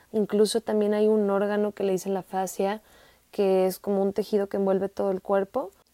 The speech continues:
que dicen que ahí se almacenan las emociones,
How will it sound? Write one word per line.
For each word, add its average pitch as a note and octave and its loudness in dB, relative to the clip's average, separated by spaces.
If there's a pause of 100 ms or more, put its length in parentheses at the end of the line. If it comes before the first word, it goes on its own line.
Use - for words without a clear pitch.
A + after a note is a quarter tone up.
(160)
que A3 2
dicen G#3+ 2
que G#3 4
ahí G3 4
se G#3+ 2
almacenan G3 0
las G3 -2
emociones, G#3+ 0